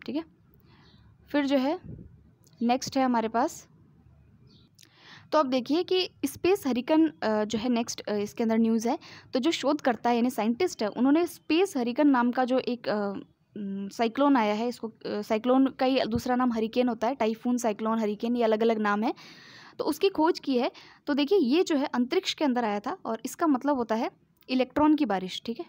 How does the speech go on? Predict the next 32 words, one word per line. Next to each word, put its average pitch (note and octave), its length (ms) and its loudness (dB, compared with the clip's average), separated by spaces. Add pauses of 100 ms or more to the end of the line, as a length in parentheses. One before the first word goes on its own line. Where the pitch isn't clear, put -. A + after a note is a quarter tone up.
ये A3+ 60 -8
इलेक्ट्रॉन, C4+ 720 0 (120)
स्पेस E4 340 -2
के D#4+ 100 -2
अंदर C#4+ 160 2
जो C#4 80 0
इलेक्ट्रॉन्स C4+ 500 0
होते A3+ 180 -6
हैं C#4 120 -2
उसकी D#4 380 -6
जो G#3+ 220 -6
बारिश G#3 300 -2
होती A#3 200 -6
है C4+ 60 0
उसको A#3+ 220 -4
ये A#3 160 -2
स्पेस C#4 340 -6
हरिकन G#3+ 300 -4
का G#3 100 -6
नाम A3 180 -2 (440)
दिया A#3 180 4
जाता G3+ 200 -2
है। - 40 -4
उसके D4 200 -4
अलावा C4+ 260 2
जो D4 140 0
न्यूज़ C#4 300 4
है D4 80 4
वो B3 160 0
किसी C4 300 -2
इतने A#3 220 -4
इंपॉर्टेंट A3 500 -4